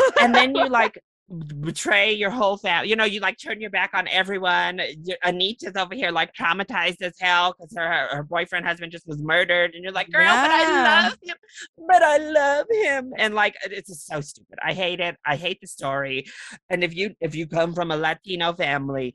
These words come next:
Speaker 2: I don't know nobody who's running away after you just killed their brother. Like,
Speaker 1: Yeah.
Speaker 2: if there's one thing about most, including Puerto Rican cultures, by and large, not all, very family-oriented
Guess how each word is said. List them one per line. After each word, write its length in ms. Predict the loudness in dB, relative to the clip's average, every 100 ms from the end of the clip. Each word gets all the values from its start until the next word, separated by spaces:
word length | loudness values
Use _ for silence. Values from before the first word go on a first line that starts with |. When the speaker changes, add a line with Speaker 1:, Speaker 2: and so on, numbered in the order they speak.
| -14 _
Speaker 2:
I 120 | 2
don't 140 | 2 2
know 140 | 0
nobody 440 | -2 -2 -2 -2 -2
who's 220 | -6 -10
running 440 | -4 2 2 0 -4
away 300 | -2 -2 0
after 260 | -2 -4
you 100 | -12
just 240 | -8 -10 -8
killed 220 | -8 -6
their 100 | -8
brother. 380 | -10 -14 -14 -16 _ _
Like, 400 | 2 6 6 4 0
Speaker 1:
Yeah. 100 | -2
Speaker 2:
if 80 |
there's 200 | 0 -4
one 220 | 0 -2 -2
thing 160 | -8
about 300 | -4 -2 -2
most, 680 | -4 -2 0 -2 -4 -14 -18 -10
including 460 | -10 -8 -8 -8
Puerto 240 | -6 -6 -4
Rican 260 | -6 -8
cultures, 480 | -6 -6 -4 -8 -8
by 300 | -16 -14 -10
and 180 | -10 -8
large, 500 | -8 -4 -4 -6 -8 _
not 280 | -20 -4
all, 420 | 0 0 0 -2 -8 _ _ _ _ -14
very 340 | -4 0 0
family-oriented 960 | 0 -2 -2 -2 -2 -2 -4 -6 -8